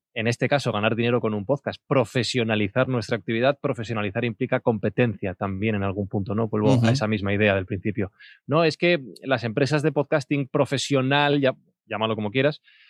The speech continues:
Speaker 1: no hacen caso a los podcasters de toda la vida. Es que aquí a lo mejor uno tiene que hacer un punto de autocrítica también.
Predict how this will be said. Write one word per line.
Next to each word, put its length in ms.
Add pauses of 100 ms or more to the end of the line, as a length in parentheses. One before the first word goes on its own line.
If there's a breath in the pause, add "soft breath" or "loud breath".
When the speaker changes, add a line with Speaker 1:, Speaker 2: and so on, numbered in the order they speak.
(220 soft breath)
Speaker 1:
no 200
hacen 340
caso 400
a 40
los 260
podcasters 540
de 80
toda 160
la 120
vida. 320 (1600 loud breath)
Es 200
que 160
aquí 240
a 80
lo 100
mejor 340
uno 140
tiene 160
que 60
hacer 160
un 100
punto 240
de 40
autocrítica 540
también. 360